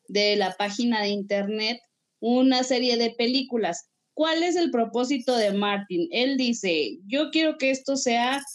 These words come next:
eh, accesible a todo el público y que todas las personas puedan tener acceso a grandes clásicos restaurados". Entonces, él, de su lo-, de su lana, de su bolsa, puso todo este, este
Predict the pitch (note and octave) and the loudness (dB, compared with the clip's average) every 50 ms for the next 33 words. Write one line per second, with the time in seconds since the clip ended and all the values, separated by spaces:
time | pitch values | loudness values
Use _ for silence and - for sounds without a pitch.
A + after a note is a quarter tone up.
0 | - - - - - - - F#3+ G3+ G3+ G3+ G3+ F3+ F3+ G3+ G3+ G#3+ A3 G#3+ A#3+ | -14 -14 -14 -16 -10 -4 -2 0 2 2 2 2 2 0 -2 -2 -2 -2 0 0
1 | C4+ A#3+ C#4 C4 C4 B3+ B3 B3 B3 A#3+ - - A#3 A3+ A#3 A#3 A#3+ A#3+ - C4 | 0 0 0 -2 -2 -2 -2 -2 0 -2 -2 -2 -2 -2 0 0 -2 -2 -2 -2
2 | D4 - A#3+ G#3+ G3 A3 G#3+ - B3 B3 C4 C4 A#3+ A#3+ - G3 G3 G3 B3 A#3+ | -2 -2 -2 -4 -4 -4 -4 -2 -2 -2 0 0 -2 -2 -4 -4 -4 -2 -2 -2
3 | A#3 A#3 A#3 - - A3+ A3 G#3+ A3+ A3+ G#3+ G#3 G#3 G#3 G#3 G#3+ G#3 - - A3 | -2 -2 -4 -4 -4 -2 -2 0 -2 -2 -2 -4 -4 -2 -4 -4 -4 -4 -4 -2
4 | G#3+ A3 - A#3+ B3+ A#3+ - G3 G3 G3+ G3+ A3 A3 A3 A3+ A#3 A3+ A#3 A#3 - | -2 -2 0 -2 -2 -2 0 0 0 0 2 2 0 2 0 0 0 0 -2 -2
5 | - A#3+ A3+ A3 A3+ A#3+ A3 G3+ - A3 G#3 F#3+ F3 F#3 F3 - - F3+ F#3 F#3+ | -2 -2 -2 -2 -2 -4 -4 -2 -2 -2 -2 -2 -2 -4 -4 -4 -2 -2 0 0
6 | G3 G3 F#3+ F3+ F3+ - F3 F3+ F#3 G3+ G3+ G3+ G3+ - - A3+ A#3 B3+ D#4+ G4 | 2 2 0 0 -2 -2 -2 -2 -2 -2 -2 -2 -4 -4 -2 0 0 2 2 0
7 | D#4+ G#3+ F3+ F#3 - - G3 F#3+ F#3+ F#3+ G3+ F#3+ D3+ F3 F#3 E3+ E3+ - E3+ E3+ | 0 0 0 0 -2 -2 -2 -2 0 2 2 2 0 0 -2 -4 -4 -2 0 0
8 | E3 E3 F3 G#3 B3+ D#4 D4 G#3 F3 - - E3 D#3 E3+ F#3 F#3+ G3 G3 A3 B3 | 0 0 0 0 0 0 0 -2 -4 -6 -6 -6 -2 -2 0 0 0 0 -2 -2
9 | D#4 E4+ - _ _ _ _ _ _ _ _ _ _ _ _ _ _ G3+ A#3 A#3+ | -2 -4 -8 _ _ _ _ _ _ _ _ _ _ _ _ _ _ 0 2 2
10 | A#3 B3 C4+ C4+ C4 B3+ B3 B3 B3 B3+ B3+ B3+ - A3+ G#3+ G3+ G3 F#3 - - | 2 2 0 0 2 0 2 2 0 0 -2 -2 0 0 2 2 2 2 0 -2
11 | D3 F#3 G3 G3 G3+ - A3 G#3+ G#3 G3 F#3 F3+ F3 F3 F3 F3 F3 F3 F3 F3 | -4 -4 -6 -4 -4 -2 0 2 2 2 2 2 2 2 2 2 2 2 2 0
12 | F3 | -2